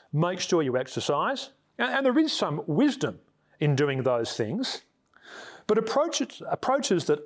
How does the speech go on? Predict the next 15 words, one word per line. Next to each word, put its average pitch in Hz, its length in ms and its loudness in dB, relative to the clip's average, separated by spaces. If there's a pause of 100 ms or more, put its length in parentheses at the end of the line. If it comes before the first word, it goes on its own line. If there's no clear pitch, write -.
(160)
ultimately 190 720 0 (220)
look 170 360 2 (320)
to 147 160 2
ourselves 131 1080 0 (140)
to 147 100 -2
provide 135 380 2
ourselves 208 640 2
with - 160 -2
comfort 113 500 -4 (300)
are 139 180 0
flawed 156 640 -2 (480)
because 151 380 0
we 143 420 2
are 117 160 0
flawed. 92 440 -4